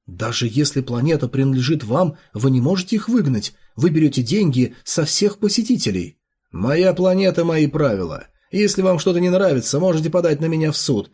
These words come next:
но не сейчас. Вам пора уходить», холодно сказал Джоу Чан Лун. «А что будет, если я не уйду?» также холодно спросила Джи Ян Ран.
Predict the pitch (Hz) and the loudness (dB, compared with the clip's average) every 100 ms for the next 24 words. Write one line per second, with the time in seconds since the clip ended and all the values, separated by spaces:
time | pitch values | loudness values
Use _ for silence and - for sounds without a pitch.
0 | _ - 190 185 143 147 - 139 - 156 | _ -4 0 0 0 0 -2 -4 -6 -6
1 | - - _ _ - 87 131 151 135 139 | -8 -12 _ _ -10 -4 0 0 0 0
2 | 131 127 127 139 131 139 131 - _ _ | 0 0 0 -2 -2 -2 -4 -10 _ _
3 | _ - 185 196 180 175 180 - 165 147 | _ -8 -2 0 0 0 -2 -2 -2 0
4 | 143 135 127 127 120 - 123 123 107 85 | 2 0 0 0 -2 -2 -2 -2 -2 -6
5 | - _ _ _ _ _ - 117 - - | -12 _ _ _ _ _ -12 -10 -8 -8
6 | - 226 156 123 156 202 - _ _ 113 | -6 -4 -2 -2 0 -2 -4 _ _ -6
7 | 127 127 151 147 165 175 202 208 156 104 | -2 0 0 0 2 2 2 2 0 -2
8 | - _ _ - 180 131 117 - 196 202 | -6 _ _ -4 -2 -2 -4 -4 0 0
9 | 185 196 185 - - - 208 190 - 170 | 0 0 -2 -8 -10 -4 -4 -2 -2 -2
10 | 160 139 156 156 151 139 95 - | -2 0 0 2 0 0 -4 -10